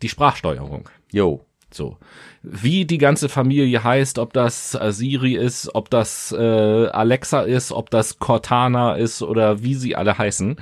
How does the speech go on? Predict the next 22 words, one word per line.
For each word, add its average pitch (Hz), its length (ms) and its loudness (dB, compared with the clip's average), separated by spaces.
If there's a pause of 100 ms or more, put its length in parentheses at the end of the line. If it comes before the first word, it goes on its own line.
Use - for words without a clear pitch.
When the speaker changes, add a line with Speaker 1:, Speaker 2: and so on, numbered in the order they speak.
(580)
Speaker 1:
Ähm, 117 540 2
im 135 160 0
Übrigen 135 540 0 (180)
Speaker 2:
Hey 175 160 -2
Google. 104 460 -4 (680)
Speaker 1:
Call 135 260 4
to 139 120 0
Action 147 520 0 (180)
an 110 160 -4
dieser 113 220 -4
Stelle. 113 340 -4
Ihr 117 200 -6
könnt 147 400 -4
die 127 160 -4
unterschiedlichen 127 560 0
Systeme 131 480 2
ja 113 120 4
auch 82 140 -2
mal 120 140 2
gegeneinander 107 600 0
antreten 85 440 -2
lassen. 73 320 -6